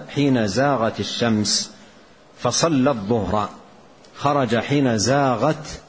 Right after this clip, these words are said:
الشمس، أي مالت إلى جهة الغروب. زاغت الشمس، أي مالت إلى جهة الغروب. يق-، يقال زاغت، ويقال مالت، ويقال زالت، كلها بمعنى واحد. وهذا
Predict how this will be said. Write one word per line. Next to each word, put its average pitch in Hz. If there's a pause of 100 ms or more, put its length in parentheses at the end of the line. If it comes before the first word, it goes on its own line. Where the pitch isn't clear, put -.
(120)
الشمس، 156
أي 160
مالت 120
إلى 113
جهة 104
الغروب. 95 (800)
زاغت 107
الشمس، 143
أي 117
مالت 123 (500)
إلى 127 (260)
جهة 131
الغروب. 107
يق-، 104
يقال 120
زاغت، 131
ويقال 107
مالت، 139
ويقال 107
زالت، 139
كلها 127 (520)
بمعنى 117
واحد. 104 (800)
وهذا 135